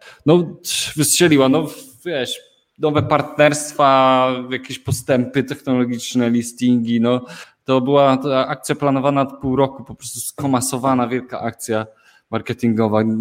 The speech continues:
Wiesz, youtuberzy na całym świecie mówią o Kandze, mega teraz wybuchła ilość po prostu userów, która się rejestruje, wiesz, e, n-, n-, kilka tysięcy ludzi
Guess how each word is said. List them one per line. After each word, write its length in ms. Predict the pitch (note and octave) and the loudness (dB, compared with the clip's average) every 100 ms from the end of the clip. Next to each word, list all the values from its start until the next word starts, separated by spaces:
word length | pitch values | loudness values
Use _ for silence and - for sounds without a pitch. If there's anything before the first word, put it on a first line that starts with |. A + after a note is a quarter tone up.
| A#2+ | -2
Wiesz, 280 | A#2 G#2+ G#2+ | -2 -4 -2
youtuberzy 680 | A2+ C3 C#3+ C3 C3+ B2+ A#2+ | -2 0 0 4 4 2 0
na 160 | A#2 A2+ | 0 0
całym 240 | B2 A#2 | 0 -2
świecie 420 | - B2 A#2 A#2 | -2 -4 -2 0
mówią 340 | A2+ G#2+ A2 G#2+ | 0 0 -2 -4
o 40 | |
Kandze, 640 | G#2 A#2 A2 G#2+ A2 G#2 G#2+ _ - _ - | -4 -4 -2 -2 -2 -2 -4 _ -20 _ -8
mega 720 | A2+ A2 A2 G#2+ G#2 G2+ G2+ - _ - - | -6 -2 2 2 2 0 -4 -8 _ -20 -12
teraz 640 | B2+ A2+ A2+ - - - _ - | -2 0 0 -4 -10 -14 _ -6
wybuchła 460 | B2 B2 B2+ C3 B2 | 0 2 2 4 4
ilość 340 | B2 A#2 G#2+ | 4 4 2
po 140 | - A2 | -4 -4
prostu 320 | G#2+ - - | -4 -6 -4
userów, 480 | A2 G#2+ G#2 G2+ - | -4 0 -2 -2 -6
która 240 | - G#2 | -6 -4
się 140 | F#2+ G#2 | -4 -2
rejestruje, 580 | G2+ G2 - G2 F2+ | -2 -4 -6 -4 -6
wiesz, 460 | F2 - - - - | -8 -14 -14 -14 -12
e, 60 | G2+ G2+ A2 _ - - _ | -10 -10 -14 _ -20 -20 _
n-, 320 | G#2 A2+ - D2+ _ _ - | -6 -4 -6 -18 _ _ -12
n-, 80 | A#2 _ _ _ - | -12 _ _ _ -2
kilka 300 | E3+ C#3+ C#3 | 0 2 0
tysięcy 580 | - - D3 C#3 C#3 | -2 0 2 2 0
ludzi 540 | C3 C3+ C3+ C3+ C3+ | 0 0 0 -4 -6